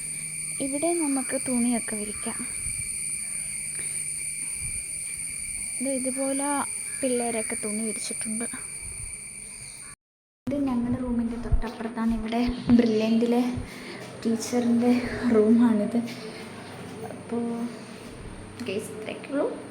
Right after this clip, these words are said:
ഇത്രയൊക്കെ ഉള്ളൂ സ്ഥലങ്ങള്. രാത്രിയത്തെ ഫുഡിന് ബെല്ലടിച്ചപ്പോൾ ഉള്ള ക്യൂ ആണ് ഈ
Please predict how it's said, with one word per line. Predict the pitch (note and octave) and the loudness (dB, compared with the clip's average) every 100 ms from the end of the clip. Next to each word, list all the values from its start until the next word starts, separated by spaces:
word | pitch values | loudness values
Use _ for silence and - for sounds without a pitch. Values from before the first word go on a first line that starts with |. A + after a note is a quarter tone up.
| - | -8
ഇത്രയൊക്കെ | - - - D#4 | -2 -2 0 0
ഉള്ളൂ | F4+ A4 A4 | 4 6 6
സ്ഥലങ്ങള്. | G4+ G4 G#4 F4+ G#4 - - - - - - - E4+ E4+ E4 E4 F4+ E4+ E4+ E4+ - - - - - - D#4+ C4+ | 2 0 0 -2 -2 -10 -12 -12 -14 -14 -14 -12 -8 -6 -4 0 0 -2 -8 -10 -10 -10 -12 -14 -12 -10 0 4
രാത്രിയത്തെ | B3+ B3+ C#4+ C#4+ - - | 4 4 2 2 2 -2
ഫുഡിന് | B3+ B3 C4 A#3+ | 0 4 4 4
ബെല്ലടിച്ചപ്പോൾ | A#3 A#3 B3+ C4 B3 A#3+ A#3 A#3 | 4 2 4 2 2 -4 -2 -2
ഉള്ള | A#3 - | -2 -4
ക്യൂ | A3+ A#3 B3+ | -2 0 0
ആണ് | A3+ | 0
ഈ | A3 | -2